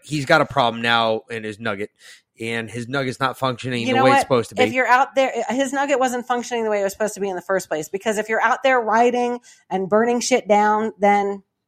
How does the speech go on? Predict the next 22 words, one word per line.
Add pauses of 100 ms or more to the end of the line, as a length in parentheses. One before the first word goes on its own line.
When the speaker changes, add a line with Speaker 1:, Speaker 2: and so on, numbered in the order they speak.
Speaker 2:
I'm
sorry.
You
play
stupid
games,
win
stupid
prizes.
Speaker 1:
I'm
sorry.
There
was
a
security
guard
that
we
heard,
overheard
this
weekend,